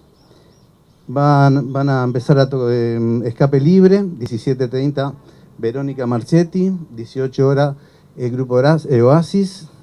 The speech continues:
dieciocho treinta, Mica Racati, a las diecinueve, Patagonia Rebelde,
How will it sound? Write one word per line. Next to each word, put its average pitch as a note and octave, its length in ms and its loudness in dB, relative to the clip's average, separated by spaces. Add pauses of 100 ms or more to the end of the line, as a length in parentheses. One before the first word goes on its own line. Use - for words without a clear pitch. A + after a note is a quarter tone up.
(140)
dieciocho B2 480 -4
treinta, C#3 480 2 (360)
Mica C3+ 580 -2 (800)
Racati, E3+ 680 0 (880)
a A#2 120 -4
las A#2 160 -2
diecinueve, C#3 680 2
Patagonia B2 640 -4
Rebelde, D#3+ 540 2